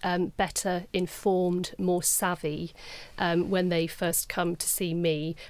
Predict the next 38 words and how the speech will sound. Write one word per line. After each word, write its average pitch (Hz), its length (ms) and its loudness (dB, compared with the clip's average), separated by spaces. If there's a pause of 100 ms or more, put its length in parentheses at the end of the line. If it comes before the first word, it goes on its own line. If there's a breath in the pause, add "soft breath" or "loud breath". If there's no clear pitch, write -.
whether 185 180 0
that's - 220 0
because 180 320 -4
they've 170 160 -2
spoken 170 420 -2
to 156 200 -4 (140)
friends 208 520 2
who've 170 220 -2
gone 185 200 0
through 180 200 -2
a 175 60 0
divorce 175 360 -2
or 170 80 -2
separation 165 580 -2
or 175 160 0
because 175 480 0
there 180 220 0
is 175 160 0
already 165 580 -2
a - 60 -6
plethora 175 480 -2
of 165 100 0
information 170 760 -2 (100)
out - 300 -4
there. 156 260 -2 (540 loud breath)
They 202 100 4
come 220 300 0
in 202 340 4
and 202 200 2
they 196 420 2
are 202 360 4
more 208 280 4
well 185 260 2
versed 185 500 0
in 185 140 2
things 175 420 -2
like 170 540 -4
mediation 180 800 0